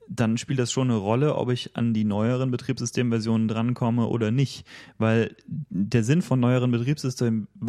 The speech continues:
äh, Versionen ist, also abgesehen mal davon, was immer passieren sollte, nämlich Bugfixes, äh, und Security-Updates und sowas, sondern der Sinn von neueren Betriebssystemversionen ist eben auch teilweise,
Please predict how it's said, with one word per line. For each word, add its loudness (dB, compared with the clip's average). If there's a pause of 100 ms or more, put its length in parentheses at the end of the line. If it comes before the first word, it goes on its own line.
(120)
äh, 2
Versionen 0
ist, -2 (140)
also -8
abgesehen -2
mal -2
davon, -2
was -6 (140)
immer 0
passieren -2
sollte, 0
nämlich -2
Bugfixes, -4 (420)
äh, 2
und 2
Security-Updates 0
und 0
sowas, 0
sondern 2
der 2
Sinn 0
von -2
neueren 0
Betriebssystemversionen -2
ist -2
eben -2
auch -2
teilweise, -2